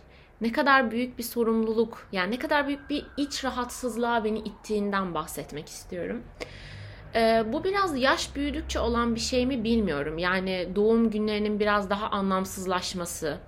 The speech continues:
doğum günleri için artık o kadar da hevesle beklememek. Mesela bugün sabah, ki sabah dediğim bir buçukta falan uyandım da öğlen.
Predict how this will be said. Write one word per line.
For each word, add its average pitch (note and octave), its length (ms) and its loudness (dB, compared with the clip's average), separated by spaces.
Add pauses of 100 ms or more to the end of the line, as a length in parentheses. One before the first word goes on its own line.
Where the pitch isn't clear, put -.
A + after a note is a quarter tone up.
(560)
doğum A3 320 6
günleri G#3+ 300 2
için G#3+ 280 -2
artık G3 580 -2 (160)
o A3+ 100 4
kadar G#3+ 380 2
da G#3+ 40 -2
hevesle G3 500 -2
beklememek. F#3 520 -4
Mesela D4 360 -2
bugün D#4+ 220 -4
sabah, D4+ 420 -4 (440)
ki - 80 -10
sabah C#4 340 2
dediğim B3+ 260 2
bir B3 100 0
buçukta A3+ 340 -6
falan A3+ 300 0
uyandım F#3 520 -2
da D#3 200 0 (340)
öğlen. F3+ 400 -2